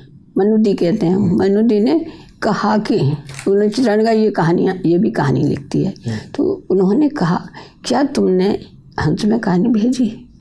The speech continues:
Speaker 2: हम्म।
Speaker 1: मैंने कहा, "हंस मैं नहीं जानती।" मैं नहीं जानती थी। अ, राजेंद्र को दी।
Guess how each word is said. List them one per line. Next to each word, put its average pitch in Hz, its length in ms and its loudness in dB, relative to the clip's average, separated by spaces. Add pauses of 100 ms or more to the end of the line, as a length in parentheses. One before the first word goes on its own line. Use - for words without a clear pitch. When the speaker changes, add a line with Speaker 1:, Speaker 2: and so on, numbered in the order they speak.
Speaker 2:
हम्म। 104 120 -6
Speaker 1:
मैंने - 420 -4
कहा, 185 340 -2
"हंस 202 260 0
मैं 220 180 2
नहीं 208 120 2
जानती।" 202 640 -4 (440)
मैं 277 40 4
नहीं 277 100 4
जानती 156 320 2
थी। - 340 -4 (460)
अ, - 160 -4
राजेंद्र 196 520 2
को 262 120 2
दी। 277 200 2